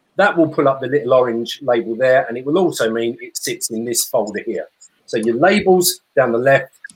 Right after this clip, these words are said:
your categories, basically taking all of the, the, the rubbish and the, the busyness away from your primary inbox,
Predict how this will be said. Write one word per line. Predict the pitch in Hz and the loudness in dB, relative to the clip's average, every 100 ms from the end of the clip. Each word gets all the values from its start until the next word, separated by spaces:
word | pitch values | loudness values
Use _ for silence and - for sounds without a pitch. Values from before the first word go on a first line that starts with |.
| - | -14
your | 117 | -14
categories, | - 175 - 139 127 127 - - _ - | -6 -6 -4 -6 -4 -2 -4 -6 _ -2
basically | 175 180 180 170 | 2 2 0 -2
taking | 151 202 190 202 | 0 -2 0 0
all | 233 247 | 0 2
of | 220 | 0
the, | 180 - _ | 0 -4 _
the, | 165 170 156 | 2 2 0
the | 139 | -2
rubbish | 147 160 156 156 151 | 0 2 2 0 -2
and | 147 135 | -4 -2
the, | 135 131 - _ | 0 0 -4 _
the | 143 | -6
busyness | 143 180 135 143 117 123 - - | -2 -2 0 -2 -2 -2 -4 -4
away | 120 117 156 151 | -8 2 2 2
from | 147 123 | -2 -6
your | 120 | -8
primary | 117 185 185 147 120 | -4 -2 0 0 -2
inbox, | 117 113 113 117 - - - | -4 -2 -2 -2 -4 -6 -6